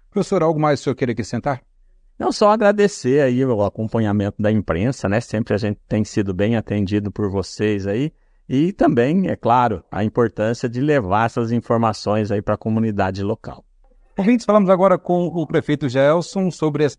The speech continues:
Speaker 1: a importante reunião que aconteceu no final da tarde de ontem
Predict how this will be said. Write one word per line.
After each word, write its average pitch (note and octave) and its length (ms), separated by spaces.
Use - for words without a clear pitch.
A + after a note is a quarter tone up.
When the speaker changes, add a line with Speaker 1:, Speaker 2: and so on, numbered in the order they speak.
Speaker 1:
a C#3+ 120
importante A3+ 520
reunião B2+ 400
que C3+ 80
aconteceu C3+ 640
no G#2+ 320
final B2+ 240
da A#2 140
tarde A2+ 420
de G#2 100
ontem B2 520